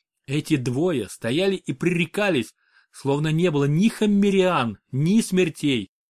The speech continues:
«Проклятье!» раздалось сзади, и Хайми оглянулся. У всё ещё светлой воды чернело два силуэта. Человек и конь. «Брат Хуан, мой гость»,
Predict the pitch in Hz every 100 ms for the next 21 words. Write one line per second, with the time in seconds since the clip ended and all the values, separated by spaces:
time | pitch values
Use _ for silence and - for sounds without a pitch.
0 | _ _ _ _ - 160 - 196 220 156
1 | - 131 107 87 _ _ _ 113 113 117
2 | 117 101 98 170 196 170 123 - 131 127
3 | 117 120 120 107 98 95 90 _ _ _
4 | _ 113 - 165 170 151 - 151 147 131
5 | 139 147 208 147 131 151 131 107 143 -
6 | 131 120 117 110 104 95 _ _ _ _
7 | - 143 127 117 170 208 _ _ _ 214
8 | - 143 120 95 - _ _ _ _ _
9 | - 98 107 135 160 - 139 147 190 208
10 | 110 - _ _ _ 107 127 170 160 180
11 | 214 123 -